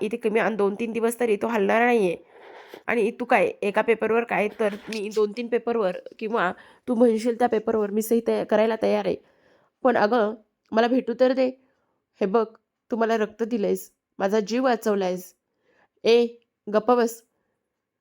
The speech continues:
हे गप्प बस म्हटलं ना तुला, मी का वाचवलंय हे तुला कळतंय का?" "अगं जोपर्यंत तुझ्या नावावर ही प्रॉपर्टी आहे तोपर्यंत तू माझ्यासाठी वाचणं गरजेचंच आहे. आईनं रक्त दिलंय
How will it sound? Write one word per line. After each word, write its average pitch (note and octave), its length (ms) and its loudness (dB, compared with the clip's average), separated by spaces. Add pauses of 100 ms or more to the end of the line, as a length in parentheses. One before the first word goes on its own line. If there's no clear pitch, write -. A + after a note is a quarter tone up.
(240)
हे A3 360 4 (280)
गप्प G#3+ 180 2
बस B3 220 4
म्हटलं A#3+ 260 2
ना C#4+ 80 4
तुला, D#4 220 2 (440)
मी A3+ 240 0 (100)
का A#3 160 4
वाचवलंय A3+ 460 2
हे A#3 140 2
तुला A#3 200 2
कळतंय A#3+ 340 2
का?" - 160 -2 (800)
"अगं G#3 320 2 (640)
जोपर्यंत A#3 540 0 (180)
तुझ्या A3 220 2
नावावर A3 420 2
ही A3 140 -2
प्रॉपर्टी A3 520 0
आहे G3+ 280 -2 (460)
तोपर्यंत A#3+ 440 2 (160)
तू A#3+ 80 2
माझ्यासाठी A3 640 0 (260)
वाचणं G#3 540 0
गरजेचंच A3 520 0
आहे. A3 240 -4 (760)
आईनं A3+ 520 2
रक्त G3+ 260 0
दिलंय G3+ 320 0